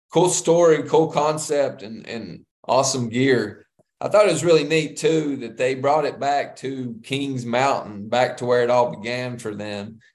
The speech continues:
in kind of the same area that they originally started.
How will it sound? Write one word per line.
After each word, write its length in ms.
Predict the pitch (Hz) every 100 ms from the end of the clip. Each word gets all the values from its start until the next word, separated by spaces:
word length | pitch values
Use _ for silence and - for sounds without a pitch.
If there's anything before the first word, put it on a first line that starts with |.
| _
in 100 | 104
kind 220 | 123 123
of 60 | 120
the 60 |
same 440 | 113 120 120 117 -
area 540 | 107 123 120 110 104 98
that 220 | 101 80
they 340 | 104 110 98 95
originally 440 | 104 113 110 101
started. 560 | 101 110 110 92 82